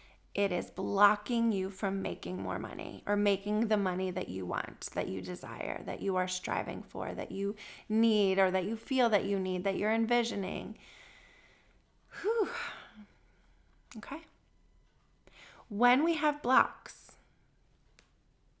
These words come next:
we need to clear them. We need to decrease them, but we need to know that they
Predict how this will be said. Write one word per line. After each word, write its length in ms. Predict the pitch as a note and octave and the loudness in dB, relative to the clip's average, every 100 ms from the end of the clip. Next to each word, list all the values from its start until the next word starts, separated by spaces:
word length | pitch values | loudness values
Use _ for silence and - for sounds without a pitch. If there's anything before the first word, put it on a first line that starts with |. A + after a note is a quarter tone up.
| _ _ _ _ _ | _ _ _ _ _
we 140 | G#3 G#3+ | 0 2
need 180 | G3 G3 | 2 0
to 60 | |
clear 320 | F#3+ - F#3+ | -8 -6 -4
them. 180 | F#3 - | -4 -4
We 100 | G3+ | -4
need 180 | G3 G3 | -4 -4
to 80 | F#3+ | -6
decrease 440 | F#3+ - - G3 | -8 -10 -4 -4
them, 200 | F#3 F#3 | -2 0
but 160 | F#3 - | 0 0
we 120 | G#3 | 0
need 300 | G3 G3 G3+ | 0 0 0
to 200 | - A#3+ | 0 2
know 280 | A3+ G#3+ F#3+ | 4 6 4
that 260 | F#3 F#3 - | 4 2 2
they 220 | F#3+ - | 0 2